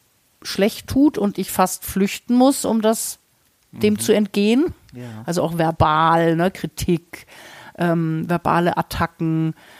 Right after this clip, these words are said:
Speaker 1: sch-, ständig schlechte Laune. Also ich sag jetzt mal solche Sachen, die, die einfach wirklich das Wohlbefinden und wo wir sagen, da muss ich jetzt jedes Mal den Raum verlassen oder so,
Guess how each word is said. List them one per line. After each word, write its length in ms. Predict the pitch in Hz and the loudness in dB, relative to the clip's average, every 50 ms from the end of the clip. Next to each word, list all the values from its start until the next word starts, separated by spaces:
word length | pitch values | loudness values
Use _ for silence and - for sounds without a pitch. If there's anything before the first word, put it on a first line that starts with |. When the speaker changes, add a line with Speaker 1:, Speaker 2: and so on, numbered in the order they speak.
| - - - | -20 -20 -18
Speaker 1:
sch-, 120 | - - - | -18 -16 -14
ständig 520 | - - - - - 170 175 170 165 - | -12 -12 -8 -4 0 0 0 0 0 -2
schlechte 320 | - 180 170 - - - 175 | 0 0 0 0 0 0 2
Laune. 440 | 170 165 170 180 185 185 185 180 175 | 4 6 6 6 6 6 6 6 6
Also 160 | 175 170 175 | 6 4 4
ich 60 | 165 | 2
sag 140 | - 190 175 | 2 2 2
jetzt 100 | 185 160 | 2 0
mal 120 | 170 165 160 | 2 2 2
solche 280 | 165 165 180 196 208 | 4 4 4 2 2
Sachen, 380 | 185 180 170 185 - 214 202 185 | 2 2 0 0 2 2 0 0
die, 240 | 175 190 185 185 180 | 0 0 0 0 0
die 400 | 170 - 175 175 175 175 175 - | -2 -2 -4 -2 0 0 0 0
einfach 300 | 175 175 170 - 180 165 | -2 -4 -2 -4 -4 -4
wirklich 300 | 180 175 - 185 185 - | -4 -4 -4 -4 -6 -4
das 200 | - 175 - - | -6 -8 -8 -4
Wohlbefinden 640 | - 160 180 185 196 190 - - 202 196 185 - 180 | 0 0 2 2 0 0 0 0 0 0 0 -2 -2
und 120 | 175 165 | -2 -2
wo 80 | 170 175 | -2 -2
wir 80 | 165 165 | 0 0
sagen, 220 | 175 185 175 175 | 0 0 0 0
da 80 | 170 165 | 0 0
muss 180 | 170 180 165 | 0 -2 -2
ich 140 | 185 170 - | -2 -4 -4
jetzt 180 | 180 165 - - | -4 -4 -4 -4
jedes 220 | 180 170 170 170 | -4 -4 -2 -2
Mal 120 | 175 165 165 | -2 -2 -4
den 120 | 160 165 | -4 -6
Raum 320 | 156 160 160 180 208 240 | -2 0 2 4 4 4
verlassen 560 | 226 - - 170 165 165 165 165 - - 180 - | 2 4 4 4 4 4 2 2 2 0 0 0
oder 200 | - 175 180 175 | 2 2 2 4
so, 200 | 170 185 196 | 4 2 0